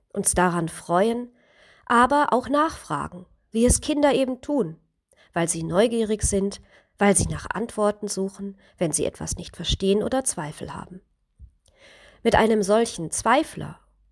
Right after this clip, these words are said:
oder besser gesagt, mit einem solchen Suchenden, dem Jünger Thomas, werden wir uns heute genauer beschäftigen. Er ist erstanden, Halleluja.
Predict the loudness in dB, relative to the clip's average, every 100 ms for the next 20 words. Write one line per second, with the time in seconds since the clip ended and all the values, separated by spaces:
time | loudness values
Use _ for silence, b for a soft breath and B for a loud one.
0 | _ 2 4 4 2 2 4 4 0 0
1 | 0 2 2 -2 -12 B B -8 -2 0
2 | 2 2 4 4 0 -6 -4 -2 -2 -4
3 | -8 -10 -12 -12 -2 2 4 4 2 -4
4 | -6 -4 -4 -6 -12 b b b b 4
5 | 4 4 0 0 -2 0 0 0 -4 -4
6 | -2 0 2 0 -2 0 0 0 -8 -18
7 | -18 _ _ _ _ _ _ _ _ _
8 | _ -20 -20 -20 -20 -18 -18 -20 _ B
9 | B B B 0 2 0 0 0 2 0
10 | -2 -8 -14 -14 -16 -16 -4 -2 -2 -2
11 | -4 -8 -12 -18